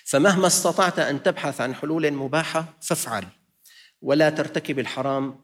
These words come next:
إلا إذا أغلق باب الحلال دونك حقيقة.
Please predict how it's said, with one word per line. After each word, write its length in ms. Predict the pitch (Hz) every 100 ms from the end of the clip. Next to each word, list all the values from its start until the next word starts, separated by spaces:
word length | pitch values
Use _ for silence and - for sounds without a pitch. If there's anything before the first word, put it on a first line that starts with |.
| -
إلا 240 | 190 170
إذا 260 | 147 147 135
أغلق 520 | - - 170 127 -
باب 340 | 117 135 123 113
الحلال 760 | 98 - 123 143 143 143 143
دونك 420 | 147 156 156 151
حقيقة. 760 | 127 - - 156 131 107 104